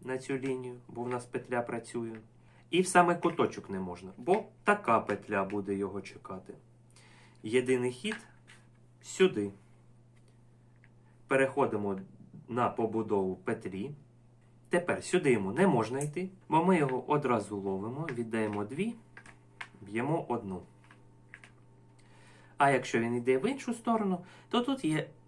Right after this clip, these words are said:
два способи, як його піймати. Перший — це те, що ми вчили. Будуємо подвійну петлю, і тепер на будь-який хід ми його ловимо або так, або так. Або якщо він нападає, то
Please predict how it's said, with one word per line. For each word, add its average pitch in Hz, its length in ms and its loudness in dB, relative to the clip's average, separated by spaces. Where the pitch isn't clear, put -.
два 147 320 4
способи, 202 720 0
як 156 260 -2
його 120 180 0
піймати. 98 540 -8
Перший — 262 360 2
це - 180 -4
те, 151 160 -4
що 135 160 -6
ми 110 120 -4
вчили. 95 320 -6
Будуємо 110 460 0
подвійну 151 460 0
петлю, 269 460 -2
і 220 80 -4
тепер 240 320 2
на 143 120 4
будь-який 131 480 2
хід 160 280 -8
ми 113 200 -2
його 104 280 0
ловимо 95 480 -2
або 107 280 -2
так, 226 440 -2
або 113 380 0
так. 214 440 0
Або 180 200 6
якщо 151 280 4
він 131 140 2
нападає, 147 520 4
то 123 260 -2